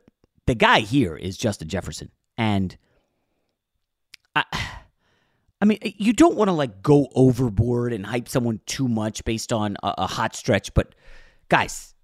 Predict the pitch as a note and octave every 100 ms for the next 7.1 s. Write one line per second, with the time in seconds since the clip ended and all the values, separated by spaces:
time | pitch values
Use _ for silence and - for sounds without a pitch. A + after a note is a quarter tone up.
0 | _ - - A3 F3+ - D3 - C3 B2
1 | G2+ A2 A2 G#2+ F2 - A2 F#2+ - -
2 | D#2 - - F2 A2+ E2 - D#3 - -
3 | - F3+ G3 - B2 - C#3 - B2+ A2+
4 | G#2 F2 C#2+ - _ _ _ _ _ _
5 | _ _ _ _ _ _ _ _ - -
6 | _ _ _ _ _ - F3+ F3+ F#3+ F#3+